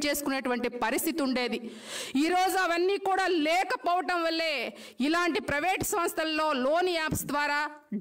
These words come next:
డబ్బులు తీసుకొని చిన్న చిన్న అవసరాల కోసం, కుటుంబ అవసరాల కోసం, వారికి ఉన్న పరిస్థితులని ఆలోచనలో పెట్టి, దృష్టిలో పెట్టుకొని ఈ loan యాప్స్ని ఈరోజు వారి loan apps ఇచ్చే నిర్వాహకుల దగ్గర loans తీసుకోవటం వల్ల వారి యొక్క కుటుంబాలు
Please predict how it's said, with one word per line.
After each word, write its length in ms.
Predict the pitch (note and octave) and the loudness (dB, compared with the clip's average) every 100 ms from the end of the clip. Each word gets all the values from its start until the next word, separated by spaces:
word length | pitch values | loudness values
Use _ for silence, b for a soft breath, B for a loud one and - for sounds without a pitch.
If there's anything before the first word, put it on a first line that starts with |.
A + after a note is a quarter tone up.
| B3 | -2
డబ్బులు 320 | A3+ C4+ F#4+ F4 | 0 0 0 0
తీసుకొని 400 | F4 - D#4 D4+ - | -2 0 0 0 0
చిన్న 180 | C#4 F4 F4+ | 0 0 0
చిన్న 160 | E4+ D4 | 0 0
అవసరాల 420 | C4+ - G4 E4 D4+ D4+ | 0 -2 -2 0 -2 -2
కోసం, 240 | C#4+ D4 C4+ C#4 | -2 -2 -2 -2
కుటుంబ 300 | B3+ G4 F4 D4+ | -2 0 0 0
అవసరాల 440 | D#4 - E4 D#4 D#4 | 0 0 0 0 0
కోసం, 240 | D4+ C#4+ D4+ | 0 0 0
వారికి 280 | C4+ C4 B3+ C4+ | 0 -2 -2 -2
ఉన్న 100 | E4 E4 | -2 0
పరిస్థితులని 720 | C4 E4 F#4+ F#4 F#4 D#4 C#4+ C4 C4 B B B B B B3+ | 0 0 0 0 0 0 2 0 -2 B B B B B 2
ఆలోచనలో 460 | F4+ F#4 - E4 D#4 D#4+ | 2 2 2 0 0 -2
పెట్టి, 160 | A#3 A3 | -2 0
దృష్టిలో 360 | D4+ D#4 F#4+ F#4 E4+ | 0 2 2 2 0
పెట్టుకొని 420 | D#4+ B3 D4 D4 | -2 -2 0 0
ఈ 40 | C4+ B3+ | 0 2
loan 220 | D4 F4 D#4 | 2 2 2
యాప్స్ని 460 | D4+ - E4+ C#4 B3 G3 - B B B3+ | 0 -2 -2 0 -2 -4 -8 B B 0
ఈరోజు 260 | C#4 E4 D4+ | 2 2 2
వారి 200 | C#4+ D#4+ D4 A3 | 0 0 0 2
loan 260 | C4+ F4 F4+ | 2 4 2
apps 220 | D#4+ E4+ - | 0 -2 -2
ఇచ్చే 180 | - E4 C#4 | -2 -2 0
నిర్వాహకుల 420 | C4 F4+ G4 F4+ D#4+ | 0 0 2 2 0
దగ్గర 180 | C4+ D4+ C#4+ | 0 -2 0
loans 280 | C4+ F4+ - D#4+ | 2 2 0 -2
తీసుకోవటం 440 | D4+ - C#4+ C#4 C4 | -2 -2 -2 0 0
వల్ల 120 | B3+ B3+ | 0 0
వారి 160 | B3 B3+ | 0 -2
యొక్క 140 | A#3+ B3 - | -4 -4 -4
కుటుంబాలు 460 | G#3+ D#4 D#4+ E4 | -2 0 0 0